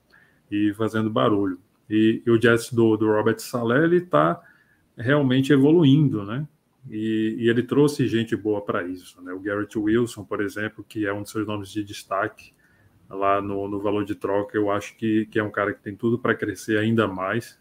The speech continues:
tá entrando nessa, nessa segunda metade da, da temporada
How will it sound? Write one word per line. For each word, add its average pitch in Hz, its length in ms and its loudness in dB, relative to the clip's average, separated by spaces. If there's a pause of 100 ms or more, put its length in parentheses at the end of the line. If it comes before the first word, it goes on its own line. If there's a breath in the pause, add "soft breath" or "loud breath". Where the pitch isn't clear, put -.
(120)
tá 110 100 2
entrando 123 640 2 (480 soft breath)
nessa, 101 640 -2 (280)
nessa 101 240 -8
segunda 107 340 -2
metade 101 460 -2
da, 92 500 -4
da 110 160 -8
temporada 101 680 -2